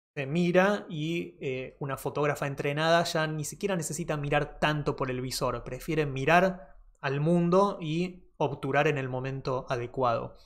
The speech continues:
Es decir, la fotografía o las cámaras, los aparatos nos condicionan también la manera de percibir el mundo. No es lo mismo ir mirando el mundo de esta manera y sacar, sacar la foto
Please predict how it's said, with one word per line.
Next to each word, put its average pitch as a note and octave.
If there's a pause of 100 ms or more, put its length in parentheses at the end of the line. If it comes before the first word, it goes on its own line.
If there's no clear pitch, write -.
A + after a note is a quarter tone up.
(160)
Es C#3+
decir, E3+ (380)
la C3+
fotografía C#3+
o D#3
las C3+
cámaras, F#3 (400)
los B2
aparatos D#3+
nos D3
condicionan D3
también D3+
la C#3+
manera C#3
de C3
percibir C3+
el C3
mundo. C3
No C#3+
es C#3
lo C#3
mismo C#3 (680)
ir C#3+
mirando C#3+
el C3+
mundo C#3+
de C#3+
esta C#3+
manera F3+
y D#3+
sacar, B2+ (260)
sacar - (240)
la B2+
foto F#3+